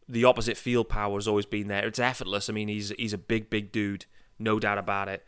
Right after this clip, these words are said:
And when it, when the, when he hit, when he hits one, it stays hit. <laughs> No doubt about it from Alfaro, but the, the, the swing and miss, the strikeout as well was, was alarming at times. So I wish him well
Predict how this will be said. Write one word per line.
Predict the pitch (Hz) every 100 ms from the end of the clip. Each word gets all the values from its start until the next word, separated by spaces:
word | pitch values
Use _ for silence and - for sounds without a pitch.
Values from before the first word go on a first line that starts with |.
| - - -
And | 104
when | 104
it, | 104 113
when | 127
the, | 113 -
when | 117 107
he | 101
hit, | 107 -
when | 104
he | 104
hits | 117 -
one, | 101 92 90 - -
it | -
stays | - 104 104 -
hit. | 95 - - _ 139 -
<laughs> | 160
No | 143 135 131
doubt | 120 113
about | 117 113
it | 110
from | 110
Alfaro, | 107 110 110 104 98
but | 104 - - - - - - - - -
the, | 127 -
the, | 131 - - -
the |
swing | 131 135 123
and | 113
miss, | 110 104
the | 113
strikeout | - 113 107 110 101 98 - _ - _ _ -
as | 107
well | 104 101 101
was, | 95 95 - - - 117
was | 110
alarming | 107 107 107 101 98
at | -
times. | - 98 95 95 - - - _ - _ -
So | - 104 98 92 - - - _ _ _ _ _
I | -
wish | 123 160 -
him | 120
well | 110 95